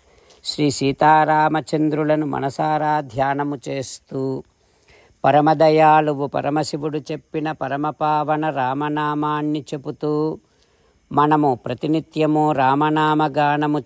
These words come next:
చేస్తూ ఉన్నాము కనుక, మనము ప్రతినిత్యము శ్రీ వాల్మీకి రామాయణ కథానుసంధానము చేస్తూ ఉన్నాము కనుక, మనము ప్రతినిత్యము శ్రీ విష్ణు సహస్రనామ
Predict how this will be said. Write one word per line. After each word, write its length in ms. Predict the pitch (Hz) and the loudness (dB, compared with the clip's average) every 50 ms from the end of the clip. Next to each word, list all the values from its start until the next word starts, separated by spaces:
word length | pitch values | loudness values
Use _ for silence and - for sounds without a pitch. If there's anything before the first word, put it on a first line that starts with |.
| - | -6
చేస్తూ 500 | 139 139 135 - - - - - 151 151 | -6 -6 -6 -8 -10 -10 -6 -4 -2 -2
ఉన్నాము 640 | 147 139 147 151 147 147 147 147 151 147 147 151 151 | -2 -2 -2 -2 -2 0 0 0 0 0 0 -2 -4
కనుక, 640 | - - 147 143 151 143 - - 151 156 156 - - _ _ _ _ _ _ _ _ _ _ _ _ _ _ _ - - | -4 -6 -6 -4 -6 -6 -4 -4 -2 -2 -4 -4 -8 _ _ _ _ _ _ _ _ _ _ _ _ _ _ _ -6 -2
మనము 320 | 139 143 151 156 151 139 | -2 0 2 2 0 0
ప్రతినిత్యము 1160 | 127 - 135 131 - 160 151 156 156 143 - - 151 156 151 147 147 151 151 151 156 - - - _ - | -2 -2 -4 -6 -4 -2 -2 -2 -2 -4 -6 -6 -2 -2 0 0 0 0 0 0 -2 -4 -8 -12 _ -16
శ్రీ 360 | - - - - 139 143 147 | -14 -12 -8 -4 -2 -2 0
వాల్మీకి 760 | 135 131 127 135 143 147 143 - 151 151 156 160 151 - 156 147 | 0 0 0 0 0 -2 -2 -2 0 0 0 0 -2 -2 -2 0
రామాయణ 760 | 139 143 131 131 139 143 147 151 151 151 151 147 151 147 151 | 0 2 2 2 2 2 2 2 2 2 2 2 0 0 -2
కథానుసంధానము 1300 | - - 127 - - 147 147 151 151 151 151 - - 156 156 156 147 139 139 151 151 151 147 151 151 147 143 - - | -4 -4 -6 -2 2 4 4 4 4 2 0 -2 -2 -2 -2 -2 0 2 4 4 4 4 2 0 -2 -4 -4 -6 -6
చేస్తూ 500 | 135 139 127 - - - - 151 151 147 | -6 -6 -6 -6 -8 -6 -4 -2 -2 -2
ఉన్నాము 640 | 143 147 147 147 147 147 151 147 147 147 147 151 143 | -2 -2 -2 -2 0 0 0 0 0 0 0 -2 -2
కనుక, 600 | - 147 147 147 151 131 - 160 151 151 160 - - _ _ _ _ _ _ _ _ _ _ _ - _ _ _ _ - - | -2 -2 -2 -2 -2 -2 0 2 2 2 2 0 -6 _ _ _ _ _ _ _ _ _ _ _ -20 _ _ _ _ -4 0
మనము 300 | 139 147 151 147 151 143 | 2 2 2 2 2 0
ప్రతినిత్యము 1080 | - 131 127 117 156 147 156 151 135 - - 147 151 151 151 151 156 156 156 175 196 - _ _ - | -2 -4 -6 -4 -2 -2 -2 -2 -4 -4 -2 0 0 2 2 2 2 2 0 -2 -6 -10 _ _ -12
శ్రీ 400 | - - - 131 139 147 160 160 | -10 -8 -6 -4 -4 -2 -2 -2
విష్ణు 380 | 147 156 135 - - - 165 | -2 -2 -2 -4 -6 -6 -6
సహస్రనామ 1040 | 160 - - 143 135 156 147 - - - 147 151 151 151 151 151 147 147 143 139 127 | -6 -4 -2 -2 -2 -2 -4 -4 -6 -4 -4 -2 0 0 2 2 2 2 0 0 -2